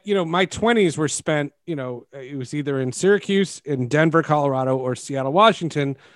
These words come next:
And then I turned thirty and moved back, or I was twenty-nine when I moved back to New York. And, you know, basically, th-, you know, right, right around that time, uh, when, when I,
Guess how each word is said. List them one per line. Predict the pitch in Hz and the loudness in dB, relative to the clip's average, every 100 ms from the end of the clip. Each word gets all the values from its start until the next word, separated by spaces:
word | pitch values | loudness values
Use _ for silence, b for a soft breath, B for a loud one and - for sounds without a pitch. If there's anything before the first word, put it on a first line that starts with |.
| b | b
And | - 147 | -4 -2
then | 156 | 0
I | 151 | 0
turned | 147 - 147 | 0 -2 -4
thirty | 131 151 151 135 | 0 2 2 2
and | 131 | 0
moved | 135 131 123 | 0 0 0
back, | 131 131 | -2 -2
or | 156 139 120 - | -2 -4 -4 -4
I | |
was | 151 | -4
twenty-nine | - 175 160 143 135 | 0 2 4 4 4
when | 131 | 4
I | 127 | 2
moved | 127 143 127 | 0 0 -2
back | - 135 127 | 0 0 0
to | - | -2
New | 131 | 0
York. | 139 214 185 - b b b b _ | 6 8 6 2 b b b b _
And, | 147 143 135 131 123 _ | 0 0 0 -2 -6 _
you | - 151 | -10 -8
know, | 127 - _ _ _ _ _ _ 156 | -8 -14 _ _ _ _ _ _ 0
basically, | 147 185 139 139 | 4 4 4 0
th-, | 131 170 | 2 0
you | 170 | 0
know, | 151 127 | 0 0
right, | 127 139 143 | -2 -4 -2
right | 147 156 | 4 6
around | 147 143 151 | 6 4 4
that | 135 | 2
time, | - 135 131 131 b b b b | 0 -2 0 -2 b b b b
uh, | 143 | -2
when, | 135 156 151 | 0 0 0
when | 160 147 | 2 2
I, | 135 | 2